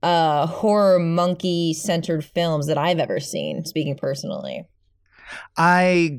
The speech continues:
Speaker 2: Googled movies with monkeys in them,
Speaker 1: Mm-hmm.
Speaker 2: and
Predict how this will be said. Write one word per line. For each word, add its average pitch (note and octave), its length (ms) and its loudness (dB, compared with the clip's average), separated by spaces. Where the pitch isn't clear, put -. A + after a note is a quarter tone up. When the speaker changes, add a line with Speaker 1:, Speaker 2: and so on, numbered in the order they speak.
Speaker 2:
Googled D3 840 2
movies G3 500 2
with D#3 120 2
monkeys D#3 480 2
in A#2 160 0
them, A2+ 320 0
Speaker 1:
Mm-hmm. E3 440 0
Speaker 2:
and D#3 520 0